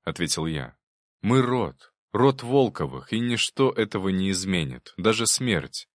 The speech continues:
«Даже смерть», — повторил отец. «Сколько в тебе силы, сын, сколько магии, сколько жизни! И эта девочка, которая рядом с тобой. Кира, я видел её.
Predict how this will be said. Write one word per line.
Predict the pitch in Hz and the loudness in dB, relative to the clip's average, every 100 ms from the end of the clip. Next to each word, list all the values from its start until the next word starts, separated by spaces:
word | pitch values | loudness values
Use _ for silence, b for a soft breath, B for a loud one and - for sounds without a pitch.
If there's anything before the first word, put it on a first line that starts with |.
| _ _ _ _ _ _ | _ _ _ _ _ _
«Даже | 71 67 87 120 101 104 | -14 -6 -4 -4 -4 -2
смерть», — | 98 - 82 76 76 73 69 - - - _ - | -2 -2 -2 -4 -2 -4 -6 -8 -8 -8 _ -4
повторил | 101 - 85 78 | -2 0 0 -2
отец. | 78 - 67 - _ _ _ _ _ _ | -2 -4 -6 -10 _ _ _ _ _ _
«Сколько | - - - - 101 98 - 73 | -18 -16 -16 -8 -4 -4 -6 -10
в | - | -6
тебе | - 76 73 | -6 -4 -2
силы, | - - 98 95 78 65 | -2 -2 -2 -2 -2 -4
сын, | - - 85 67 58 _ b b b b | -4 -2 -4 -4 -12 _ b b b b
сколько | - - 117 - 92 | -8 -2 -2 0 0
магии, | 87 95 107 87 69 | 2 2 2 0 -2
сколько | 67 - 135 110 104 | -4 0 0 0 0
жизни! | 80 82 131 123 85 76 62 - b b b b b _ | 0 0 0 0 0 -6 -10 -16 b b b b b _
И | - | -8
эта | 65 120 90 | -6 -4 -6
девочка, | 67 76 98 95 85 - 80 | -4 0 2 2 -2 -4 -6
которая | 85 80 82 80 78 | -6 -2 0 0 2
рядом | 82 76 73 | 0 -2 -6
с | - | -4
тобой. | 82 73 76 69 64 _ b b b b - | -4 -2 -4 -4 -10 _ b b b b -8
Кира, | 180 104 73 60 60 _ - | -4 -2 -4 -10 -18 _ -20
я | 180 - 143 | -14 -8 -4
видел | 135 156 113 87 71 | -2 0 0 -2 -2
её. | 76 73 67 60 | -4 -4 -8 -12